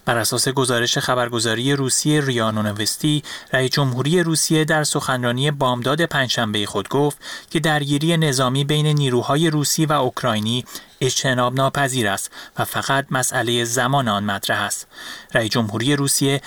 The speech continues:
از سربازان اوکراین خواست تا سلاح‌هایشان را زمین بگذارند و به خانه‌هایشان برگردند. شامگاه چهارشنبه، آنتونی بلینکن، وزیر خارجهٔ آمریکا، گفته بود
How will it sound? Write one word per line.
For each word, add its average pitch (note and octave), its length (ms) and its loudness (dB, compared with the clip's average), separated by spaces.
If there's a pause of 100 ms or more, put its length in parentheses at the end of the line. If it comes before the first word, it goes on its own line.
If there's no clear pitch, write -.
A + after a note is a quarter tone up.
(160)
از D3 200 0
سربازان C#3+ 560 0
اوکراین C3 400 0
خواست C#3+ 420 -2 (220)
تا D#3+ 140 2
سلاح‌هایشان D3+ 800 0
را D3 100 2
زمین C3 380 0
بگذارند C#3 520 0 (240)
و C3 100 0
به C#3 100 -2
خانه‌هایشان C3+ 720 0
برگردند. G2 640 -4 (500)
شامگاه A#2+ 440 0
چهارشنبه، A#2 580 0
آنتونی B2+ 360 -2
بلینکن، A#2 500 -2
وزیر C3 320 0
خارجهٔ C3+ 420 0
آمریکا، D3 400 2
گفته C3+ 320 0
بود D3+ 240 2